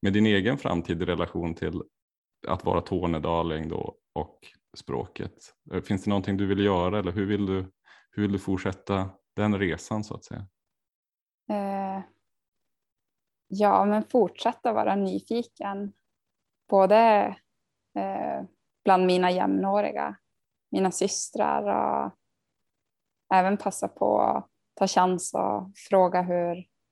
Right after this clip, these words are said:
Speaker 2: den äldre generationen har haft det när de växte upp. Och mer kunskap om var jag kommer ifrån. Det känns jätteviktigt för att, eh, förstå mig själv också. Vars, eh, mina beteenden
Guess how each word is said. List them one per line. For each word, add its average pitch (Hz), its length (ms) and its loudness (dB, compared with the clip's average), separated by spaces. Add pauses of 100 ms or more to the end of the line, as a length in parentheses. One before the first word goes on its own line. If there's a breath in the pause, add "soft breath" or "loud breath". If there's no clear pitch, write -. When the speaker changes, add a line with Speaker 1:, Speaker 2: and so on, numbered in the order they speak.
(140)
Speaker 2:
den 175 140 0
äldre 196 280 2
generationen 107 720 -4
har 208 80 -8
haft 202 280 -12
det 208 220 -2
när 190 220 -4
de 208 380 -2 (760)
växte - 360 -6
upp. - 220 -10 (300)
Och 190 80 -4
mer 196 200 4
kunskap 196 680 -4
om 190 240 -4
var 190 240 0
jag - 120 -4
kommer 196 300 -2
ifrån. 196 340 -4
Det 202 320 -2 (720)
känns - 640 -6 (480)
jätteviktigt 202 640 -2
för - 80 -2
att, - 360 -10
eh, - 240 0 (400)
förstå 185 280 2
mig 175 180 -2
själv 208 340 -2
också. - 480 -6 (920)
Vars, - 640 -2
eh, 190 240 -2
mina 190 340 2
beteenden 190 880 -2